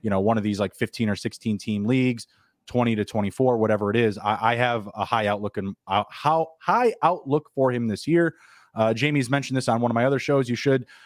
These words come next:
definitely consider Ruckert for Dynasty. I'm all about that. That, that's no problem. Uh, I just think that for this specific season, best ball redraft type of formats, I think Conklin's gonna have a presence more than people wanna,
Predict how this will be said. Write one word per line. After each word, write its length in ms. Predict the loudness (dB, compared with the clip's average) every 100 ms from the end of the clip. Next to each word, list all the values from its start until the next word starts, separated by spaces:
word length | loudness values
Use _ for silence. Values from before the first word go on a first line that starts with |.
| _
definitely 320 | -2 0 0
consider 340 | -2 -2 0 2
Ruckert 360 | 2 0 -2
for 80 | -2
Dynasty. 420 | 0 0 -2 0
I'm 140 | 2 2
all 100 | 2
about 240 | 2 0
that. 220 | 0 -2 -2
That, 180 | -2 0
that's 180 | 0 0
no 120 | -4
problem. 440 | 0 0 2 0 -4 _ _ -2
Uh, 100 | 2
I 120 | 2
just 160 | 0
think 140 | -4 -2
that 160 | -2
for 120 | 0 -2
this 360 | 0 -2 -6
specific 500 | -14 -4 -2 0 -2
season, 480 | -4 -4 -2 -2 -2 -8 _ _ _
best 220 | -2 -2 0
ball 280 | 2 2 2
redraft 400 | 0 0 0 0
type 180 | -2 -4
of 100 | -2
formats, 360 | 0 0 -2
I 100 | -2
think 200 | -2 -4
Conklin's 420 | -2 -4 -2 -6 -4
gonna 120 | -4
have 120 | -4
a 40 |
presence 460 | -4 -4 -4 -6 -6
more 180 | -2 -2
than 100 | -2
people 280 | -6 -6 -4
wanna, 340 | -4 -4 -8